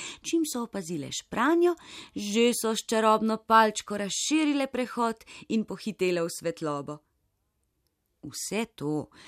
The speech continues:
se je zgodilo že zdavnaj, ko vas, otroci, še ni bilo. Pa vendarle, reči, ki so se zgodile belemu in črnemu svetu, se ljudem dogajajo še dandanes.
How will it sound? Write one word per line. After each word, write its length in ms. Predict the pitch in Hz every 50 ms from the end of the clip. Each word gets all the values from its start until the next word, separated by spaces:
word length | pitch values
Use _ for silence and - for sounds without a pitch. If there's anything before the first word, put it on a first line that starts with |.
| - - -
se 180 | - - 156
je 80 | 160 160
zgodilo 500 | - - 175 175 156 202 202 208 214 214
že 220 | 180 196 202 208
zdavnaj, 1000 | 170 156 160 135 123 160 175 190 208 208 214 208 190 175 170 156 139 131 127 85 - - - - - - _
ko 140 | - 254
vas, 220 | 277 370 359 - 302
otroci, 460 | 294 - 285 302 320 320 311 - 247
še 160 | - - 208
ni 180 | 226 254 302 294
bilo. 320 | 302 320 302 262 202 165 - _ _ _ _ _ _ _ _ _ _ _ _ _ _ _
Pa 100 | 202 254
vendarle, 480 | 269 349 381 349 247 175 - 147 139 143 - _ _ _ _ _ _ - - _ -
reči, 580 | 156 160 156 151 - - - 269 302 302 302 -
ki 120 | - 160 156
so 180 | - - 156
se 260 | 151 - - 139 135 135
zgodile 560 | - - 151 147 - 147 180 180 165 147 127 - -
belemu 520 | 170 185 226 233 214 175 147 156 156 143 - - -
in 140 | 165 151
črnemu 500 | - - 190 226 277 302 294 269 233 196
svetu, 500 | 180 - - 160 180 170 151 - - 139 - _ _ _ _ _ _ _ _ -
se 200 | - - 202 202
ljudem 440 | 202 202 196 160 214 208 196 190 175
dogajajo 600 | 180 175 - 185 175 170 170 156 151 151 147 147
še 180 | - - 156
dandanes. 800 | 143 - 165 196 233 247 233 254 254 254 233 180 160 - - -